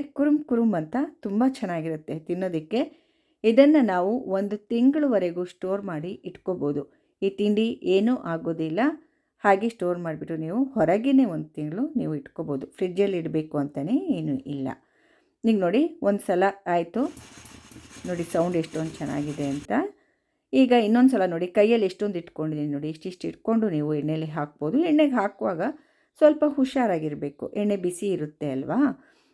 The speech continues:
ಎಣ್ಣೆನ ಮೊದಲೇ ನೀವು ಕಾಯೋದಿಕ್ಕೆ ಇಡ್ತೀರ ಅಲ್ವಾ, ಹೊಗೆ ಬರೋ ಥರ ಎಲ್ಲ ಎಣ್ಣೆನ ಯಾವುದೇ ಕಾರಣಕ್ಕೂ ಕಾಯಿಸ್ಕೋಬೇಡಿ. ಅದು ಹೊಗೆ ಥರ ಕಾಯಿಸ್ಕೊಂಡು ಹೊಗೆ ಹೊಗೆ ಬರೋ ಥರ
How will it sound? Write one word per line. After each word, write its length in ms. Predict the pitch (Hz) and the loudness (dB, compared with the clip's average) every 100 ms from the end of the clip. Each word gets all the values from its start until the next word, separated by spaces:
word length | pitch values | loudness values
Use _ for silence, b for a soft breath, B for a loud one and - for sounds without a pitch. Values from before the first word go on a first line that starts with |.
| b - | b 6
ಎಣ್ಣೆನ 400 | 254 294 349 330 | 8 8 6 6
ಮೊದಲೇ 380 | 254 208 262 294 | 6 6 4 4
ನೀವು 240 | 262 202 196 | 4 2 -2
ಕಾಯೋದಿಕ್ಕೆ 520 | 196 170 208 220 - 175 | 0 0 0 -4 -8 -12
ಇಡ್ತೀರ 300 | - 185 170 | -10 -6 -4
ಅಲ್ವಾ, 240 | 147 151 202 | -2 -2 -2
ಹೊಗೆ 300 | 202 175 214 | -2 -2 0
ಬರೋ 200 | 220 196 | 0 -2
ಥರ 200 | 185 156 147 | -4 -4 -4
ಎಲ್ಲ 180 | 147 147 208 294 | -4 -4 0 0
ಎಣ್ಣೆನ 360 | - 165 160 160 | 0 -4 -2 -2
ಯಾವುದೇ 340 | 147 147 185 226 | -2 -2 -4 -6
ಕಾರಣಕ್ಕೂ 580 | - 160 151 151 - 269 381 _ _ | -4 -2 -2 -4 -2 -2 -2 _ _
ಕಾಯಿಸ್ಕೋಬೇಡಿ. 760 | 165 156 156 - 160 156 156 277 - b b b b b 208 | -2 0 -2 -8 -4 -2 0 -2 -2 b b b b b 4
ಅದು 220 | 220 294 359 - - 220 | 4 4 0 -6 -4 4
ಹೊಗೆ 260 | 254 330 | 4 4
ಥರ 200 | 349 277 254 240 - _ _ _ - | 4 6 6 4 -2 _ _ _ -2
ಕಾಯಿಸ್ಕೊಂಡು 500 | 208 226 240 220 202 | 2 2 2 -2 0
ಹೊಗೆ 260 | 208 202 220 | 0 2 2
ಹೊಗೆ 240 | 233 214 220 | 2 0 2
ಬರೋ 220 | 202 185 | 4 2
ಥರ 220 | 185 190 | 0 0